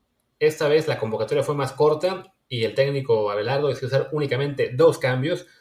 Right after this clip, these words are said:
De plano se ve que no le tiene mucha fe a la, a la banca. Y bueno, Jordan se quedó esperando. El Sporting sigue ahí en media tabla,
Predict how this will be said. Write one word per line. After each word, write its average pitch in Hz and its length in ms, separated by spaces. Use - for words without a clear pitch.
De - 80
plano 131 220
se 120 100
ve 123 140
que 120 100
no 123 100
le 127 60
tiene 123 160
mucha 120 220
fe 120 160
a 113 40
la, 110 100
a 107 40
la 107 100
banca. 143 440
Y 104 80
bueno, 101 200
Jordan 123 240
se 117 120
quedó 110 100
esperando. 156 600
El 101 160
Sporting 117 440
sigue 117 260
ahí 120 180
en 110 140
media 113 200
tabla, 131 460